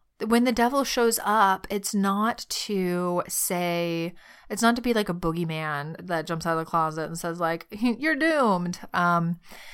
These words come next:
it's not saying that, like, something bad is, is going to happen to us, um, or anything like that. It's, it's, the devil shows up to draw our attention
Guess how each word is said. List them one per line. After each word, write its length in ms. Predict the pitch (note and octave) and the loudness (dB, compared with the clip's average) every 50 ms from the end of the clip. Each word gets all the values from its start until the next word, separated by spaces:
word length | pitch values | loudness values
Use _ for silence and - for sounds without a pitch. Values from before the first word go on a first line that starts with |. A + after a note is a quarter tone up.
| - - - - - - | -18 -18 -18 -20 -12 -4
it's 600 | - F3+ F#3 F#3 F#3 F3+ F#3 - - - - - - - | 0 2 4 4 4 2 2 0 0 0 0 0 0 2
not 500 | G3+ F#3 F#3+ F#3 F#3+ F#3 F#3 F#3 - - | 4 4 6 6 8 6 6 4 2 -2
saying 600 | - - - - F#3 F3 F3+ F3 F3 F3 F3 E3+ F3 | 0 2 2 2 2 2 2 0 0 0 -2 -4 -2
that, 240 | F3+ E3+ E3 - E3 | 0 2 2 2 2
like, 220 | E3 E3 E3+ - | 0 0 0 -2
something 440 | - - F#3 F#3+ F#3+ F3+ E3+ D#3+ D#3+ - | -2 -2 0 0 0 -2 -4 -4 -2 0
bad 480 | D3 C#3+ D3 D#3 D#3 D#3 D#3 D#3 D#3 - | 0 0 2 0 0 0 0 -2 -2 -2
is, 420 | - E3+ E3 E3+ G#3 - - - - | -2 -4 -4 -4 -6 -8 -10 -8 -8
is 260 | E3 E3 D#3+ E3+ F#3+ | -8 -8 -8 -8 -6
going 340 | - F3+ E3 E3+ E3 E3 D#3+ | -4 -2 -2 -2 -4 -4 -4
to 60 | D3+ | -6
happen 400 | D#3 E3 E3 C#3+ C#3 - D#3+ D#3 | -6 -4 -2 -4 -4 -4 -8 -10
to 180 | - - D#3 C#3+ | -8 -6 -4 -2
us, 460 | B2+ A#2+ B2+ - - - - - - - - - - - - _ | -2 -2 -2 -2 -2 0 0 -2 -4 -6 -12 -20 -20 -20 -10 _
um, 280 | - E3+ E3 D#3+ D#3 E3 | -2 0 0 0 0 -2
or 100 | G3 C#4+ | -2 -2
anything 200 | E4+ D#4+ A#3+ G#3 | -2 -2 -4 -4
like 160 | F3 D#3+ - | -4 -4 -4
that. 440 | - F#3 A#3 G3+ C#3+ C#3 D3 E3+ - - | -2 0 4 6 6 6 6 4 2 0
It's, 340 | G#3 G#3 G3+ G3+ - - - - | -2 -2 0 -2 -4 -8 -4 -4
it's, 300 | G3 F#3+ - - - - _ _ - | -4 -4 -4 -4 -6 -8 _ _ -10
the 100 | - G#3 | -10 -2
devil 300 | F#3+ A3+ B3+ C#4 F4 E4 | 0 0 2 4 2 2
shows 320 | - - B3+ A3 G#3 - - | 2 2 0 0 -2 -2 -2
up 300 | - D#3 E3+ G#3+ B3+ - - - - | -2 0 0 0 0 -4 -10 -12 -10
to 540 | - - - G3 F3+ F3 E3+ E3 E3 F3 F#3 - - - - - - - - - - - - _ _ _ _ _ - - | -8 -4 0 0 2 2 2 0 0 -2 -4 -6 -12 -20 -20 -20 -20 -20 -20 -20 -20 -20 -20 _ _ _ _ _ -16 -8
draw 500 | - F3+ F#3+ G3+ G3+ A3 B3+ C4+ C#4 C#4 | -4 0 2 4 6 8 10 10 8 8
our 220 | - G3 F#3 - | 6 2 0 0
attention 800 | F3 E3 - - - A3 C4+ C4+ - - C3 - - - F#3+ G#3 | -2 -4 -4 -4 -2 -2 0 0 0 -2 -2 -2 -4 -6 -6 -8